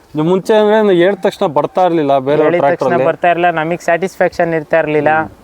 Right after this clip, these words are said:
Speaker 2: ಈಗ ನಮ್ಮ ಸ್ವಂತ ಗಾಡಿ ಅಂದ್ರೆ ಹೆಂಗ್ ಬೇಕೋ ಹಂಗೆ ಒಂದ್ಸತಿ ಎಲ್ಲ ಎರಡ್ ಸತಿ ಹೊಡ್ಕೊಂಬೋದು. ಬೇರೆ ಗಾಡಿ ಕರ್ಸ್ದಾಗ ಅವರು ಹೊಡ್ದ್ ಮಾ-, ಹೊಡ್ದು ಹೆಂಗ್ ಹೊಡಿತಾರೋ ಹಂಗ್ ಹೋಗ್ತಾ ಇರ್ತಾರೆ.
Speaker 1: ಹೌದು.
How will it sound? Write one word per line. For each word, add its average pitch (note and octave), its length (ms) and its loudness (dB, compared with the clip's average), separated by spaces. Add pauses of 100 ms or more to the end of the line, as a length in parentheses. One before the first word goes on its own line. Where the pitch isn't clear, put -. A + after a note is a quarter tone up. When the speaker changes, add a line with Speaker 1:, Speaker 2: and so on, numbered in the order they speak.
(680)
Speaker 2:
ಈಗ C3+ 140 -6
ನಮ್ಮ C#3+ 180 -4
ಸ್ವಂತ D#3+ 360 0
ಗಾಡಿ F#3 260 2
ಅಂದ್ರೆ F#3 580 2
ಹೆಂಗ್ E3+ 180 0
ಬೇಕೋ F3+ 200 2
ಹಂಗೆ F3 220 0
ಒಂದ್ಸತಿ E3 420 0
ಎಲ್ಲ E3 160 2
ಎರಡ್ D3+ 180 2
ಸತಿ E3 220 -4
ಹೊಡ್ಕೊಂಬೋದು. C#3+ 580 -2
ಬೇರೆ D3+ 240 2
ಗಾಡಿ E3 200 0
ಕರ್ಸ್ದಾಗ D#3 440 -4
ಅವರು D3+ 460 2
ಹೊಡ್ದ್ C#3+ 380 -2
ಮಾ-, D#3+ 160 0
ಹೊಡ್ದು C#3+ 340 0
ಹೆಂಗ್ D#3+ 320 0
ಹೊಡಿತಾರೋ D#3+ 420 0
ಹಂಗ್ E3 160 0
ಹೋಗ್ತಾ D3 280 2
ಇರ್ತಾರೆ. B2 280 -4
Speaker 1:
ಹೌದು. G2+ 560 -8